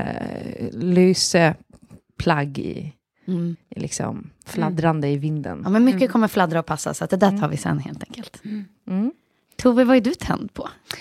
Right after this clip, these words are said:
Speaker 3: Men mitt första är, eh, ett riktigt jävla oxymoron. Alltså, det, det, det finns ju inte, det är ju inte skap. Det,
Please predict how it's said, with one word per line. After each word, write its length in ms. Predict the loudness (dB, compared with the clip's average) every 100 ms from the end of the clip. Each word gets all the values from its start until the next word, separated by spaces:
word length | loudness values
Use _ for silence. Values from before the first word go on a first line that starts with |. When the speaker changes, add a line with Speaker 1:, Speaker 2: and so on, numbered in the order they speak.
| -14 0
Speaker 3:
Men 220 | 2 2
mitt 320 | 2 0 -2 -6
första 460 | -2 -2 0 0 2
är, 460 | 2 4 4 2 2 2 2
eh, 60 | 0 -4 _ _ _ _ -2
ett 160 | 0
riktigt 840 | 0 -4 -8 -16 _ -4 -4 _ -8
jävla 280 | -4 -2 0
oxymoron. 960 | -2 -2 -2 -2 0 0 0 -4 -4
Alltså, 480 | -4 -4 -2 -2 -2 -4
det, 180 | -6 -6
det, 400 | -4 0 2 2
det 180 | 2 -2
finns 520 | 0 4 6 6 4
ju 40 | 2
inte, 160 | 2
det 60 | 2
är 40 |
ju 40 | 2
inte 140 | 2
skap. 440 | -2 2 4 4
Det, 120 | 0